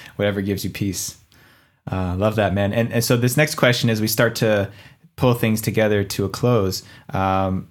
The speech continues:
you may have already answered this, but I'll ask it anyway. What is one thing you've learned up to this point in your life that you wish you knew back when you were eighteen?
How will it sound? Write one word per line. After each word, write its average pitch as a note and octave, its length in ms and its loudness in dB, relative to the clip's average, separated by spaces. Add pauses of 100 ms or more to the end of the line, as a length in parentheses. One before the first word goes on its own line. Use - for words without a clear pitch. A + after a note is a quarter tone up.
(160)
you A#2 120 2
may C3+ 80 4
have A#2 100 4
already G#2 240 4
answered G#2+ 300 -2
this, F#2+ 140 -4
but F#2+ 120 -2
I'll F#2+ 100 2
ask G2+ 200 0
it G2+ 80 -2
anyway. F#2+ 400 2 (260)
What B2+ 180 4
is B2 120 2
one A#2+ 220 4
thing B2 260 0
you've A2 180 0
learned G#2+ 260 2
up F#2+ 100 -2
to - 100 -6
this A2 160 0
point G#2 240 0
in G2 60 2
your F#2+ 120 2
life G#2 360 0
that - 80 0
you F#2 160 0
wish A2 260 0
you G2+ 60 0
knew F#2+ 160 0
back F#2 240 -2
when F#2 100 -2
you F#2 80 -2
were F2+ 80 -4
eighteen? F2+ 460 -6